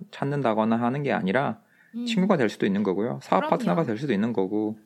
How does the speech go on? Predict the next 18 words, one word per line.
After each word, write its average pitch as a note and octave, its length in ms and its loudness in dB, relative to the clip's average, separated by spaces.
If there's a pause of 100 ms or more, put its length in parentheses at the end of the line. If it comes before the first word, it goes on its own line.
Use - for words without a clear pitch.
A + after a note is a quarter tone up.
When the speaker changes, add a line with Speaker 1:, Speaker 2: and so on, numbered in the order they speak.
Speaker 1:
뭐 G2+ 160 0
이유진 A2 220 2
선생님 A#2+ 120 0
잘 G#2 160 0
아시겠지만 F#2+ 640 0
전 F#2 140 -4
소셜라이징 B2 560 4
하는 A2 140 2
거 A2+ 80 0
굉장히 G2+ 300 0
좋아하고 G2+ 760 0
인맥을 A#2+ 680 4
넓히는 A#2 440 2
거를 A2 300 2
굉장히 G#2 420 0
중요시하게 A2+ 560 0
생각하는 B2 480 -4
사람이니까요. B2 920 -2